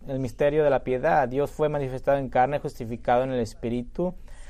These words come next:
visto de los ángeles, predicado a los gentiles, creído en el mundo,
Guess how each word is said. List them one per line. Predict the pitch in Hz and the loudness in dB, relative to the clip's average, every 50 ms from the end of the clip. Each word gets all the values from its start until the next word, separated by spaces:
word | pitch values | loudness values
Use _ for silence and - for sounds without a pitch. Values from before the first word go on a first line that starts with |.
| - - - - | -16 -16 -14 -4
visto | - 147 185 190 185 - 180 165 | 0 2 2 2 4 6 6 8
de | 147 | 8
los | 127 117 - 120 | 6 4 2 0
ángeles, | 110 113 113 113 139 147 160 - | -2 -2 -4 -4 -6 -6 -6 -2
predicado | - 151 135 131 - - - 135 127 143 151 165 | 0 0 0 0 0 -2 2 2 4 4 4 4
a | 160 | 4
los | 147 127 117 107 | 4 2 0 0
gentiles, | - 120 110 113 - 123 123 123 135 143 135 | -2 -4 -4 -2 -2 -2 -2 0 0 -2 -2
creído | - 135 135 139 147 160 | 0 2 4 4 4 4
en | 156 143 | 4 2
el | 127 117 | 0 0
mundo, | 113 117 117 120 127 139 156 160 - | 0 0 0 0 0 0 -2 -2 -4